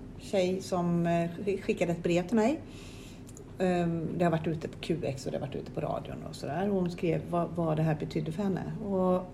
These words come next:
hon var ensammast i världen, skrev hon. Hon, eh, låg, eh, i fosterställning hemma. De sista två åren hade hon liksom inte, inte haft några vänner, inte någonting så.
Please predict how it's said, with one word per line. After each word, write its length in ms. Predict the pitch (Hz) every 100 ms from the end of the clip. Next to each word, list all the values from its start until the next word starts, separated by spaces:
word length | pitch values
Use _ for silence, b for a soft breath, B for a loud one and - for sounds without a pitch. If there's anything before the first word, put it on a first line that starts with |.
| - - -
hon 140 | 220
var 100 | 220 220
ensammast 680 | 226 202 185 175 170 170
i 40 | 180
världen, 340 | 165 156 190
skrev 260 | 196 - 202
hon. 260 | 214 254 262 B -
Hon, 320 | 196 190 180
eh, 300 | 175 170 170
låg, 360 | 175 165 165 175
eh, 220 | 165 160 160 B B B
i 60 | -
fosterställning 760 | - 196 - 165 170 160 165 170
hemma. 540 | 180 175 160 190 220 240 B B B B
De 100 | -
sista 240 | 190 190 175
två 120 | 175
åren 200 | 180 160
hade 200 | 156 151
hon 100 | 156
liksom 220 | 156 -
inte, 320 | 160 156 110 - - - - - - - - 185 226
inte 280 | 214 185 156
haft 200 | 147 -
några 120 | -
vänner, 260 | 131 156 -
inte 220 | 165 -
någonting 280 | - - -
så. 120 | -